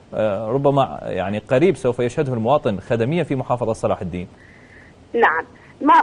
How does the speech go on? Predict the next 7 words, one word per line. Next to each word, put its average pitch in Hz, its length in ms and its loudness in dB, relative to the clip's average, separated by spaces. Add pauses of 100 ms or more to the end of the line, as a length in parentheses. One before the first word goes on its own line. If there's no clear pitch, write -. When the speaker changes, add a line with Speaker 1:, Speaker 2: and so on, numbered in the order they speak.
Speaker 2:
فيكم 226 280 -2 (100)
سر 202 400 6
إنه 208 640 0
يعان-، 220 580 0 (100)
يعني 220 420 2
حاليا 220 720 2
المواطنين 226 720 4